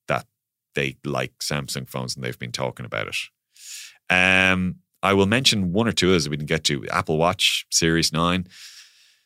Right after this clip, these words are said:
There's a bunch of Apple Watches you can get, including the one I'm wearing at the moment, which is a Samsung, um, Watch Ultra two, which is good for some things, but way overkill for other things. The one I went for is the Series nine,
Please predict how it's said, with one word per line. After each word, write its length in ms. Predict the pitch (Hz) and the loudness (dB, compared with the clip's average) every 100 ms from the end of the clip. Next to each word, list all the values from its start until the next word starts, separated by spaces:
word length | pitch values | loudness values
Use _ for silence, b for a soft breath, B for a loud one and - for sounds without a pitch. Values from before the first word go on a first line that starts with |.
| _ | _
There's 120 | 95 87 | -4 0
a 40 | |
bunch 160 | 110 113 | 2 4
of 80 | |
Apple 200 | 104 85 | 4 4
Watches 300 | 85 87 82 | 2 2 2
you 80 | 78 | 0
can 80 | 78 | 0
get, 220 | 82 104 | 2 2
including 400 | 85 78 92 85 | 0 -2 0 0
the 80 | 76 | -2
one 140 | 73 | -2
I'm 80 | 78 | -2
wearing 180 | 76 73 | -2 -4
at 60 | 69 | -4
the 80 | |
moment, 260 | 80 90 78 | -2 -2 -2
which 100 | 67 | -6
is 200 | 65 67 | -6 -6
a 40 | |
Samsung, 420 | 73 73 71 67 64 - | -6 -6 -8 -10 -12 -10
um, 360 | 71 65 64 - _ _ - | -8 -8 -10 -16 _ _ -8
Watch 340 | 73 69 - - | -2 0 -2 -4
Ultra 380 | 82 82 - 65 - - | -2 -2 -4 -8 -4 0
two, 480 | - 87 73 98 - | 2 2 0 -4 -6
which 280 | 78 - - | -6 -4 -4
is 80 | - | -6
good 180 | - 71 | -8 -8
for 120 | - | 0
some 280 | - 92 95 | 2 4 0
things, 460 | 92 98 101 101 - | 0 0 2 -2 -4
but 200 | - - - | -6 -8 -8
way 260 | 69 82 | 0 2
overkill 540 | 76 67 65 - 65 62 | 2 0 -4 -6 -6 -8
for 180 | - - | -10 -8
other 180 | 76 73 | -4 -4
things. 360 | 73 71 71 | -4 -6 -6
The 60 | - | -6
one 160 | 78 85 | -2 0
I 60 | |
went 220 | 78 73 | 0 -2
for 100 | - | -4
is 120 | 65 - | -6 -2
the 60 | |
Series 460 | - - 69 64 - | 0 0 -2 -4 -4
nine, 400 | 80 80 78 | -2 -2 -2